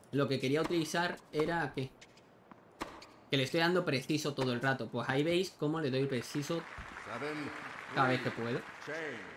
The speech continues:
La mayoría de las veces, como digo, le estoy dando preciso. Por ejemplo, ahora, preciso.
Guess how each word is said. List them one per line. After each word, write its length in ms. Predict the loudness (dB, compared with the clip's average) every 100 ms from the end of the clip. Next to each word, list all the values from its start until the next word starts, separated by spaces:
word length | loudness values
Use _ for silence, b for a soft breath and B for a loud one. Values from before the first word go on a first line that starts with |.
| -16 -20 -20 -20 -20 -20 -20 -20 -20 -20 -20 -20 -20 -20 -20 -20 -20 -6
La 140 | -2
mayoría 320 | 2 2 4
de 40 | 4
las 100 | 4
veces, 260 | 0 -2 -2
como 140 | 0
digo, 240 | 0 -4 -8
le 160 | -4 -4
estoy 240 | -2 -2
dando 220 | 0 0 -2
preciso. 480 | -8 -10 -12 -16 -20 -20 -20 -14 -14 -14 -20 -20 -20 -20 -20 -20 -20 -18
Por 80 | -16
ejemplo, 380 | -6 -4 -2 -2
ahora, 200 | -2 -2 -6 -12 -10
preciso. 420 | -10 -8 -8 -8